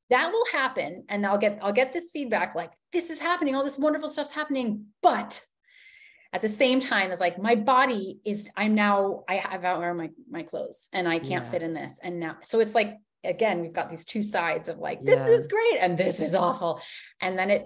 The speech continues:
Speaker 1: it usually turns towards a body image discussion. And that, that starts to creep in, which is interesting 'cause I, you know, it's almost like the body is gaining weight. There is that extra le-,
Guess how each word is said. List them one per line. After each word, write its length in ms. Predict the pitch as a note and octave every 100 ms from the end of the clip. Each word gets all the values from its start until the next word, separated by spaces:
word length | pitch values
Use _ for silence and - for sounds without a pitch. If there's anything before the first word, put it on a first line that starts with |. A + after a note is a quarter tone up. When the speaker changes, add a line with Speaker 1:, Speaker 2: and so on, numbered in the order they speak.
| -
Speaker 1:
it 120 | F#3+
usually 360 | F#3+ F#3 G3 F3+
turns 360 | - E3 E3+
towards 220 | - D#3+
a 60 | D#3
body 320 | - D3 D3+
image 260 | D#3 C3+ -
discussion. 560 | - - - - -
And 180 | G2+ D3+
that, 240 | D#3 D#3 -
that 240 | D#3 D#3 -
starts 420 | - D#3 - -
to 100 | E3
creep 300 | - D#3 D#3
in, 100 | D#3+
which 160 | G3+ D4+
is 100 | C#4
interesting 600 | F4 A4+ - C4 F#3+ F3
'cause 160 | F#3+ G3
I, 200 | F3+ - -
you 140 | G#3
know, 100 | F3 E3
it's 100 | G#3+
almost 240 | C#4+ C4
like 140 | F3 E3+
the 80 |
body 240 | E3+ F3+ F#3 -
is 180 | G#3
gaining 300 | G#3 F3+ E3+ E3
weight. 160 | F3
There 100 | E3+
is 120 | - F3
that 160 | D3+ -
extra 300 | D#3+ - E3
le-, 240 | E3 E3